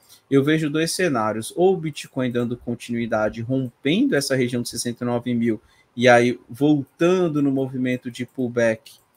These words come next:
pra depois dar uma nova oportunidade de compra, tá? Então seria algo parecido com isso.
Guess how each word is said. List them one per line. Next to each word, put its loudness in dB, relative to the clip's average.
pra 6
depois -2
dar 2
uma 2
nova -2
oportunidade -2
de -10
compra, -6
tá? 0
Então -12
seria -4
algo -6
parecido -12
com -6
isso. -10